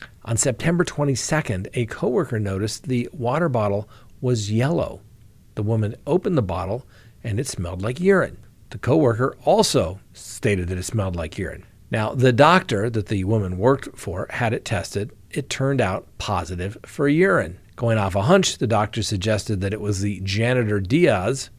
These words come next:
It turned out that another woman who did covid testing in the building experienced the same situation. The water in her smart water bottle was yellow and smelled of urine, according to police records.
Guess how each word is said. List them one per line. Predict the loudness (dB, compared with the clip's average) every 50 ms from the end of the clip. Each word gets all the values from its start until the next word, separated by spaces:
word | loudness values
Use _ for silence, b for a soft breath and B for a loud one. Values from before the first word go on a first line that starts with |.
| -14 -8 -4
It | -4 -2 0
turned | 0 2 2 4
out | 4 2 2 0 0
that | -2 -2 -2 -4 -6 -6
another | -2 0 0 2 2 2 2 4 6 6 6
woman | 6 4 2 0 -4 -6 -6 -8 -10 -12 -10 -4
who | 0 2 2 2
did | 2 2 4 4 4 4 2 -2 -6 -8 -8
covid | -4 0 2 2 4 4 2 0 0
testing | -2 -4 -4 -4 -4 -4 -4 -2
in | -2 -2
the | -2 -2
building | -4 -4 -2 -2 -2 -2 -4 -4
experienced | -6 -8 -6 -4 -2 -2 0 0 -2 -4 -6 -6
the | -6 -6
same | -4 -4 -4 -4 -4 -4 -4 -6 -6
situation. | -6 -6 -6 -6 -4 -4 -2 -2 0 0 2 2 2 0 -2 -4 -6 -10 -14 -18 b b b b b b b b b b b
The | -2
water | 0 2 4 6 6 6 6
in | 4 2 0 0
her | 2 2 2 0
smart | 0 -2 -2 0 2 2 2 2 0 -2
water | -2 0 2 2 4 4 2
bottle | 2 0 0 0 0 0 0
was | 0 0 0 -2 -2 -2 0
yellow | 0 2 2 2 2 0 -2
and | -4 -4 -6 -4
smelled | -4 -4 -4 -4 -4 -4 -6 -6 -6 -6
of | -4 -4 -2
urine, | -2 0 0 2 2 0 0 -2 -6 -12 -18 -20 -18 -18 -16 -16
according | -12 -8 -6 -4 -2
to | -2 -2
police | 2 4 4 4 6
records. | 6 4 4 4 2 -2 -2 -6